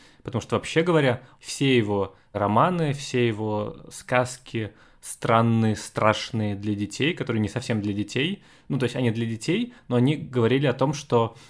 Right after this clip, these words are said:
вообще говоря, мир — это довольно неуютное, некомфортное, злое место, в котором взрослые попытаются что-то с тобой сделать нехорошее, и ты должен быть готов к этому.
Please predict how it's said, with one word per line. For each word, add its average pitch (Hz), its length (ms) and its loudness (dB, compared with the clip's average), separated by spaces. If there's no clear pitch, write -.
вообще 151 220 -2
говоря, 135 180 4
мир — 156 520 2
это 160 300 -2
довольно 123 360 0
неуютное, 117 640 0
некомфортное, 113 960 0
злое 120 520 2
место, 131 460 2
в - 60 -12
котором 107 400 -4
взрослые 127 520 -2
попытаются 127 600 -2
что-то 123 320 -6
с - 80 -10
тобой 131 420 -2
сделать 117 500 0
нехорошее, 120 720 0
и - 20 -10
ты - 100 -8
должен 131 480 0
быть 107 220 -4
готов 139 460 -2
к - 80 -6
этому. 104 400 -6